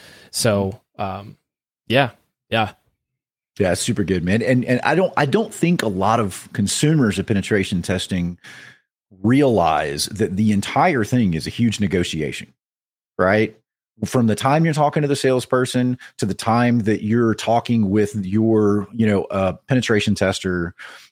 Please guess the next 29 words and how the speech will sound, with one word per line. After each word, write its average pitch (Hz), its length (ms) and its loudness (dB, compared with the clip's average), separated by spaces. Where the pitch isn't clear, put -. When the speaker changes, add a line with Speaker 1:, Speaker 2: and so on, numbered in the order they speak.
Speaker 2:
is, 101 440 2
you 123 140 0
know, 101 220 2
talk - 400 -2
to 117 100 0
them, 73 260 -4
find 135 440 0
out 120 240 2
what 104 240 0
you 107 140 2
can 95 180 -2
get 95 140 2
out 107 180 4
of 104 40 -2
this 78 160 -4
thing, 82 160 -6
because, 90 400 -4
you 214 140 2
know, 180 340 0
there, 131 160 2
there 156 220 2
is 190 200 2
a 131 120 4
minimum 117 500 4
standard 117 540 0
by 92 120 4
which 104 240 0
everyone 98 520 2
probably 92 680 0